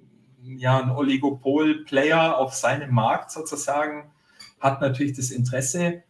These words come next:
oder verbindet gerade interessanterweise den Ansatz einer Kreislaufwirtschaft, ähm, und Modularität ihrer Komponenten natürlich mit dem Interesse, möglichst viele,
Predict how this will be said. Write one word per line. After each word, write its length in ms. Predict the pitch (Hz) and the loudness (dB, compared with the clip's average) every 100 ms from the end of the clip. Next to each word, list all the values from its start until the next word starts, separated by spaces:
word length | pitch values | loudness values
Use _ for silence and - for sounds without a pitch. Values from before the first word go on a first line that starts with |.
| _ _ _ _ | _ _ _ _
oder 240 | 127 127 | 6 6
verbindet 800 | 123 131 123 160 202 233 135 127 | 6 2 2 4 4 4 0 0
gerade 300 | 113 113 120 | 2 2 2
interessanterweise 1300 | 117 127 120 123 117 117 104 101 117 123 139 143 143 _ _ _ - | -2 -2 -2 -2 -2 0 0 0 0 0 0 0 -6 _ _ _ 0
den 140 | 117 | 0
Ansatz 420 | 123 143 135 127 | 2 0 0 0
einer 240 | - 127 120 | 0 2 2
Kreislaufwirtschaft, 1200 | - 123 - 165 143 147 147 - 156 160 - - _ | 2 0 2 -2 -2 -2 -4 -4 -6 -6 -12 -20 _
ähm, 540 | 123 120 123 123 120 - - _ _ - - _ _ _ _ _ | 2 4 6 4 2 -4 -16 _ _ -20 -20 _ _ _ _ _
und 380 | 139 117 - - | 0 0 0 0
Modularität 1200 | 127 127 131 127 123 120 110 - 127 160 180 - _ _ | 6 8 8 6 6 6 2 0 0 0 0 -6 _ _
ihrer 300 | 135 131 135 | -4 -2 0
Komponenten 880 | 123 120 123 117 120 127 143 131 - - | 0 2 2 2 0 -2 -2 -6 -6 -6
natürlich 360 | 123 131 127 | -4 -2 0
mit 200 | 131 127 | 0 0
dem 120 | 127 | -2
Interesse, 640 | 120 120 120 131 127 139 127 - - _ _ _ _ _ _ | -2 0 0 0 0 0 -2 -6 -20 _ _ _ _ _ _
möglichst 540 | 127 127 127 135 127 - | 4 6 6 2 -2 -4
viele, 640 | 143 143 131 127 127 | -4 2 2 2 0